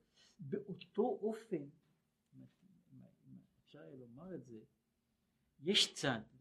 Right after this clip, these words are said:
עליו מדובר, שהוא הצד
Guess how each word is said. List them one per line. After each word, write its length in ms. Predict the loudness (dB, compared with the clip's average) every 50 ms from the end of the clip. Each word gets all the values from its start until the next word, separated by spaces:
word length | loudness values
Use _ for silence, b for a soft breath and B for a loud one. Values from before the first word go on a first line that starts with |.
| -20
עליו 240 | -18 -10 -6 -6 -6 -6 -6
מדובר, 580 | -12 -14 -14 -16 -20 -16 -12 -10 -10 -10 -10 -14 -16 -20 _ _ _ _ _ _ _ _ _ _ _ _ _ _ _ _ _ _ _ _ _ _ _ -20 -20 _ _ _ _ _ _
שהוא 440 | -12 -12 -12 -10 -12 -4 -2 -2 -2
הצד 500 | -2 -6 -10 -6 -2 0 0 0 -2